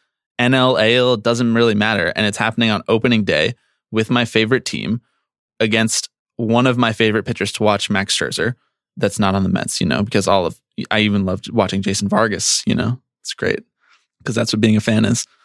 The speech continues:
So that's my number one. It's the thing I've been thinking about most, um, that opening day pitching matchup, because I remember, uh, thinking back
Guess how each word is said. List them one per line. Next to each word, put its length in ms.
So 220
that's 260
my 100
number 220
one. 160
It's 140
the 80
thing 200
I've 120
been 120
thinking 300
about 260
most, 460
um, 400
that 280
opening 300
day 160
pitching 340
matchup, 340
because 320
I 80
remember, 500
uh, 320
thinking 420
back 320